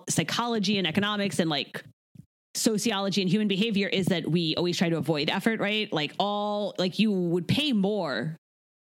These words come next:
for something that takes less effort, right? Like,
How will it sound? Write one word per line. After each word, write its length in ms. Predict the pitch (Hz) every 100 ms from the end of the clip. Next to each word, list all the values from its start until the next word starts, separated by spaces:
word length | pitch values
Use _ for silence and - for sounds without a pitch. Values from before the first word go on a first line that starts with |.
| _
for 100 | 208
something 340 | 208 190 202 185
that 160 | 165 -
takes 340 | 175 170 160
less 220 | 147 - -
effort, 300 | - - - -
right? 260 | 208 233
Like, 400 | 190 165 - -